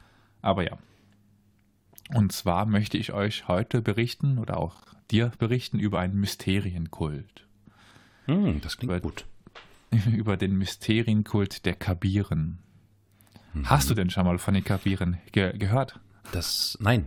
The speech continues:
Speaker 2: ich höre das erste Mal, äh, von den Kabiren.
Speaker 1: Dann hat dieser Mysterienkult seinen Zweck erfüllt.
Speaker 2: Das stimmt
Speaker 1: Weil er ist ein
Speaker 2: halt.
Speaker 1: Mysterium.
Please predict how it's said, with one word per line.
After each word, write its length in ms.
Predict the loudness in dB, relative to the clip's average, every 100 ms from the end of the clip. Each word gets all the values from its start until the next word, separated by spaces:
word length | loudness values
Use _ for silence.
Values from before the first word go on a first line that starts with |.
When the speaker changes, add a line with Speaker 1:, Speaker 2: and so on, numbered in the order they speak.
| -4
Speaker 2:
ich 160 | -4 0
höre 140 | 2
das 120 | 2 0
erste 320 | -2 2 4
Mal, 500 | 4 4 2 2 -2 -12 -10
äh, 140 | -4 -4
von 380 | -4 -2 0 0
den 240 | -2 -4
Kabiren. 640 | -4 -4 -4 -4 -4 -6 -10 _ -20 -20 -18 -20 0
Speaker 1:
Dann 460 | 4 8 8 6 4 2
hat 160 | 0
dieser 180 | 2 4
Mysterienkult 800 | 2 2 2 4 2 2 0 2
seinen 220 | 2 2
Zweck 260 | 4 2 2
erfüllt. 580 | -2 2 4 4 4
Speaker 2:
Das 200 | 2 2
stimmt 220 | 2 4 6
Speaker 1:
Weil 40 |
er 60 | 4
ist 60 |
ein 20 | 4
Speaker 2:
halt. 80 | 4
Speaker 1:
Mysterium. 560 | 4 2 2 0 -2